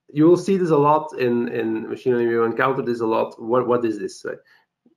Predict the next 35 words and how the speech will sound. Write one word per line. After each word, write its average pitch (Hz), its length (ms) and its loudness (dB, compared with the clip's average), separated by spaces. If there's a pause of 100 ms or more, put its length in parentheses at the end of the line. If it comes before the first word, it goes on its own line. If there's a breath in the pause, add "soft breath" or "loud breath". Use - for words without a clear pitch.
(120)
Machine 135 360 2
learning 180 440 4
needs 156 200 -4
to - 60 -10
be 139 100 -8
done 139 320 0
on 127 220 -2
a 117 300 0
sort 135 220 0
of 120 80 -4
a 117 40 -8
vectorized, 120 840 -4 (140)
uh, 101 260 -4 (100)
data 120 300 -4
format. 95 400 -8 (180)
That's 113 220 -10
what 123 120 -2
you 123 80 -8
see 123 240 -4
here. 104 200 0
You 98 120 -6
got 117 200 -4
samples 127 760 -4 (480)
uh, 104 220 -4
listed - 340 -8
here, 139 280 4
and 120 140 -2
then 113 120 0
you 110 100 2
got 110 200 -6
columns 123 340 -2
describing 110 540 -4
the 101 60 -6
features, - 680 -12
right? 98 120 -14